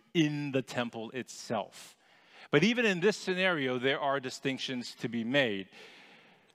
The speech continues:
So the second context is where a Christian eats this meat while participating in one of those explicitly religious feasts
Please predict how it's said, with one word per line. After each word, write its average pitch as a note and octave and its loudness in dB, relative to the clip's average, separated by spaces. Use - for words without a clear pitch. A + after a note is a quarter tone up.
So D#3 -2
the C3+ 0
second A3 2
context A#2 0
is C#3+ 0
where C#3+ 0
a C#3 0
Christian F#3 -4
eats F#3 -4
this - -2
meat C#3+ -2
while C#3+ 2
participating B2+ -4
in A#2+ -6
one C3 -2
of A#2+ -4
those A#2 -4
explicitly D3+ -8
religious A#2+ -6
feasts - -12